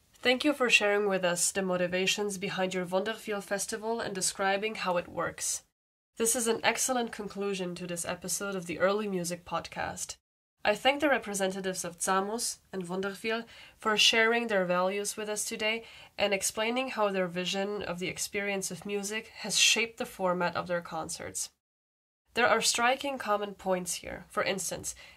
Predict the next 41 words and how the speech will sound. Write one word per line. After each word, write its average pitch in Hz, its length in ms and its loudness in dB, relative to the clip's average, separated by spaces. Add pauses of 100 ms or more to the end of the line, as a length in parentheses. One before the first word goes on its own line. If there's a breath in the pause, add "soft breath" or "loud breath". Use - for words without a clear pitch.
the 226 140 0
importance 214 540 -2
of 190 140 -8
talking 208 420 2
to 190 140 -6
a 165 40 -4
community. 160 600 -8 (360)
We 214 80 -4
also 233 360 4
heard 208 360 4
a 202 120 4
lot 208 340 8
today 180 420 2
about 165 360 2
how - 180 0
important 208 520 -4
freedom 208 460 -2
is 147 200 -2
for 180 140 -4
the 175 140 -4
audience 170 460 2
to - 120 -6
enjoy 196 480 0
music, 214 460 -4 (380 loud breath)
make 208 240 0
their 196 160 0
own 175 180 2
minds 190 360 2
about 214 340 2
it, 226 140 -8 (260 soft breath)
and 190 180 -2
form 180 380 0
their 185 180 0
own 160 240 -4
taste. - 540 -8 (440)
This 254 160 0
is 302 140 2
the 269 160 4
Early 220 260 4
Music 208 360 -2
Podcast, - 720 -2